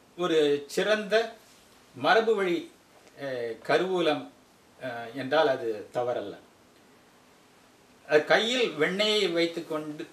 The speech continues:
கையில் வெண்ணெயை வைத்துக்கொண்டு நெய்க்கு அலைவது போல் நாம் தமிழர்கள் நமது கையிலேயே இப்படிப்பட்ட ஒரு கருவூலம் இருக்கும் பொழுது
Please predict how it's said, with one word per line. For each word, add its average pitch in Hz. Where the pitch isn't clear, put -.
கையில் 185
வெண்ணெயை 170
வைத்துக்கொண்டு 165
நெய்க்கு 165
அலைவது 143
போல் 135
நாம் 147
தமிழர்கள் 170
நமது 156
கையிலேயே 214
இப்படிப்பட்ட 160
ஒரு 139
கருவூலம் 175
இருக்கும் 151
பொழுது 127